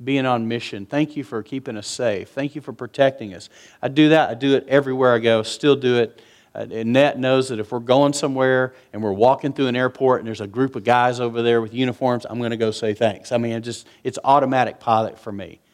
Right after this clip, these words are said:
And I really mean it. It's genuine from my heart.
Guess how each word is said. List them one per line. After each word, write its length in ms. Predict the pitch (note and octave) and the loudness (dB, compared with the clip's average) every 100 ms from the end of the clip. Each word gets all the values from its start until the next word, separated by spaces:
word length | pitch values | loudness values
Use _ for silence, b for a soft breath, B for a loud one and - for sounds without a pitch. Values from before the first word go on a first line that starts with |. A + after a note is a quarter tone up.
| _ _ _ - | _ _ _ -4
And 100 | A2+ | -2
I 40 | |
really 340 | A2 D3+ D3 | 4 6 6
mean 320 | A#2+ C3+ C3+ G2+ | 6 4 2 0
it. 60 | |
It's 180 | F#2+ - | -6 -12
genuine 480 | A2 C3+ C3+ A#2+ G#2+ | -4 0 0 -2 -4
from 160 | - | -8
my 120 | G#2 G#2 | -6 -2
heart. 380 | B2 A#2+ F#2+ | 2 2 0